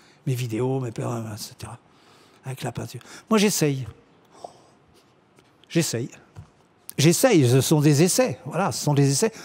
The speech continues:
Parfois, euh, il y a des gens que ça intéresse. Euh, moi, je suis toujours content. Tant que j'essaye, je suis, je suis content. Quand je vois le résultat. Donc, bon, si vous voulez, c'est,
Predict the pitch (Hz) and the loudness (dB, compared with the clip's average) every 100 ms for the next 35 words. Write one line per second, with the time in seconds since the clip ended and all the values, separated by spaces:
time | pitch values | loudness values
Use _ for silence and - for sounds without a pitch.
0 | - - _ 147 - 196 226 202 165 135 | -20 -20 _ -2 0 2 4 4 2 0
1 | 117 - - - - _ 147 139 160 185 | -4 -8 -20 -20 -20 _ -2 2 2 2
2 | 175 160 143 190 214 233 - - _ _ | 2 0 0 0 -2 -2 -6 -14 _ _
3 | _ _ _ - _ _ _ _ _ _ | _ _ _ -20 _ _ _ _ _ _
4 | _ 160 147 139 123 120 123 151 175 170 | _ 0 2 4 2 0 -2 0 0 0
5 | 131 - 147 131 131 147 135 117 117 117 | -4 -6 -6 -6 -4 -6 -4 -6 -4 -4
6 | - 139 117 127 113 - 117 - 104 _ | -4 -4 -6 -10 -12 -12 -14 -14 -16 _
7 | _ _ _ _ _ _ _ _ _ - | _ _ _ _ _ _ _ _ _ -8
8 | 127 117 113 107 110 - - - _ 131 | -6 -4 -6 -8 -10 -14 -16 -20 _ 2
9 | 175 185 - - _ _ _ _ - _ | 2 2 -6 -20 _ _ _ _ -20 _
10 | - 113 - - - 151 147 156 175 - | -16 -14 -14 -12 -6 -2 0 2 0 0
11 | 143 120 | -4 -6